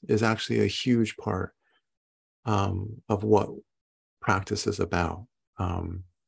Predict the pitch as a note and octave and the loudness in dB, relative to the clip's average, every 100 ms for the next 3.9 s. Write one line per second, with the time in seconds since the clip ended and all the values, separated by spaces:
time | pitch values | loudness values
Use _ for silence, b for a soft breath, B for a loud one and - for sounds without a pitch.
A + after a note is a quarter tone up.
0 | _ - A2 A#2+ B2+ A#2 - G2+ F#2 F#2+ | _ 0 4 4 4 0 2 2 4 4
1 | F#2+ F#2+ F2+ F2+ - F#2 F2+ F2+ F2+ F#2 | 2 0 -2 -4 -2 2 2 2 0 -2
2 | - - F#2+ F2+ F#2+ F2+ F2 - - B | -6 -4 -4 -2 -2 -4 -6 -12 -14 B
3 | B B B _ C3+ C#3 A#2+ A2+ - | B B B _ 0 4 4 4 -2